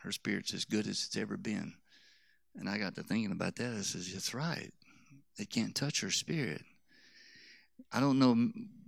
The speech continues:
what she maybe longed to be able to try to tell us, and she was locked into this body that was deteriorating, and she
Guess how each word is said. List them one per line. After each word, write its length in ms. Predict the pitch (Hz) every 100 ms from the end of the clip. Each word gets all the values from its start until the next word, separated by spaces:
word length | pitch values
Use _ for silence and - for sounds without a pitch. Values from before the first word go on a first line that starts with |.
| 95
what 240 | 107 123 -
she 200 | - 127
maybe 320 | 127 123 107
longed 500 | 104 110 117 139 127
to 60 |
be 140 | 110 123
able 160 | 117
to 60 | 104
try 200 | - 113
to 120 | 104
tell 380 | - 147 160 139
us, 340 | 95 98 95 -
and 220 | 95 98
she 160 | - 104
was 340 | 92 92 - -
locked 460 | 98 117 131 -
into 220 | 127 120
this 220 | 98 98 -
body 440 | - 117 123 104
that 160 | 90 85
was 140 | -
deteriorating, 600 | - - 139 139 87 -
and 180 | - 175
she 160 | -